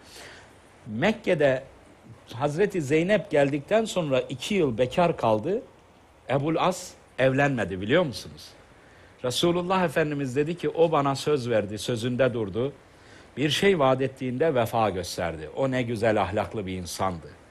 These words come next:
Peygamberin övdüğü bir adamdır Ebul As. Allah'ım erkeklerimize bu vefayı nasip et ya Rabbi.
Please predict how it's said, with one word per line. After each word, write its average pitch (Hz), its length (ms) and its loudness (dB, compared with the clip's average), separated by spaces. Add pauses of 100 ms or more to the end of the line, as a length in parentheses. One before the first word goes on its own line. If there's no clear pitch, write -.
(1120)
Peygamberin 208 680 2
övdüğü 147 440 0
bir 120 160 2
adamdır 101 440 -2 (220)
Ebul 113 240 0
As. 95 400 -2 (160)
Allah'ım 139 460 2
erkeklerimize 135 1040 -2
bu 185 180 -2
vefayı 120 440 0
nasip 110 360 -4
et 95 160 -6
ya 101 200 2
Rabbi. 113 220 -4